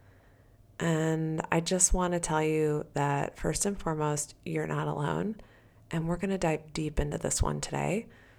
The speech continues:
so that you understand exactly how to get unstuck. So, before we go there,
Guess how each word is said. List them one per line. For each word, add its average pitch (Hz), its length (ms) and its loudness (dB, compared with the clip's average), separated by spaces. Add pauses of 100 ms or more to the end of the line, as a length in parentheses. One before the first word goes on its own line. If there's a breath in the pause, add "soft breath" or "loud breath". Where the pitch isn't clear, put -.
(160 loud breath)
so 170 220 4
that 160 180 0
you 160 300 0
understand 147 800 -2
exactly - 800 -4
how 143 400 -2 (100)
to - 160 -2
get - 240 -6
unstuck. - 640 -4 (1300 soft breath)
So, - 380 0 (800)
before 190 340 4
we 180 160 2
go 160 180 0
there, 143 400 -2